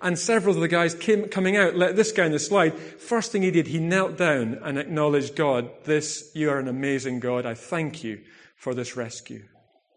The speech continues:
One of the ones, though, one of the stories I want to share with you,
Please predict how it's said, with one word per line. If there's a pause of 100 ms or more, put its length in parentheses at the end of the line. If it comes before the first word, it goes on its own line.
(1700)
One
of
the
ones,
though,
one
of
the
stories
I
want
to
share
with
you,